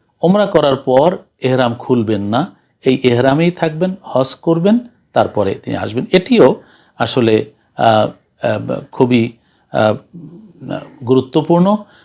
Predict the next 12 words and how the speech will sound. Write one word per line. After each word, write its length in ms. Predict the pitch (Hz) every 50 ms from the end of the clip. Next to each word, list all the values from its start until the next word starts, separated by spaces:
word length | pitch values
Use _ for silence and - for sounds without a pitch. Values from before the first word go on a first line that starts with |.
| _ _ -
এটা, 240 | 131 - 127 120 120 - -
এই 180 | 139 131 135 110
হাজিকে 380 | 110 120 117 131 131 - 117
বলা 220 | 107 117 113 120 113
হয় 120 | 117 110 - -
কারেন। 460 | - 104 95 95 98 117 113 92 90 - _ _ _ _ _ _ _ _ _ _ _ _ _ _ _ _ _ _ _ _ - _ - - _ -
আরেকটি 440 | - 170 214 233 233 - - 247
হজ 220 | 202 185 208 190 - -
হচ্ছে 240 | 196 - - 190
তামাত্তু। 800 | - - - 135 127 127 101 104 - - - - - 101 92 - - _ _ _ _ _ _ _ _ _ _ _ _ _ _ _ _ _ _ _ _ -
সেটি 300 | - - 214 214 - -
হলো 220 | - 269 233 202